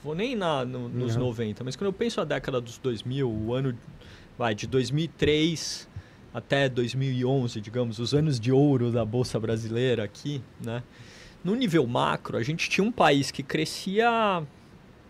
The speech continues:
Speaker 1: sei lá, double digits, né, de,
Speaker 2: Uhum.
Speaker 1: de pib nominal.
Speaker 2: Uhum.
Speaker 1: Ah,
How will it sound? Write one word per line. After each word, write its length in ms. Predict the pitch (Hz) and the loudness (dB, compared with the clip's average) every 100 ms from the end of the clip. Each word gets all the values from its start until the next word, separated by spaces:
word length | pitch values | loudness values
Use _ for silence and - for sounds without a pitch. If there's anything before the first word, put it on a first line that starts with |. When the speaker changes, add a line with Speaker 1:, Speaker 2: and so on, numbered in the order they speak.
| - - - - - | -20 -20 -20 -20 -16
Speaker 1:
sei 140 | - - | -8 -4
lá, 240 | 85 73 | -2 -2
double 360 | 117 135 175 190 | -2 -2 2 0
digits, 560 | 123 160 120 113 - | 0 -4 -4 -6 -6
né, 220 | 123 127 | -4 -2
de, 140 | 117 131 | -2 -2
Speaker 2:
Uhum. 100 | 135 | -4
Speaker 1:
de 260 | 131 117 107 | -4 -8 -6
pib 220 | - 123 123 | -4 -2 -2
nominal. 520 | 120 120 113 101 98 - - | 0 -2 -2 -4 -6 -10 -12
Speaker 2:
Uhum. 280 | 135 123 127 110 - - | -8 -6 -8 -12 -18 -12
Speaker 1:
Ah, 640 | 107 98 95 87 69 76 | -10 -8 -10 -12 -12 -14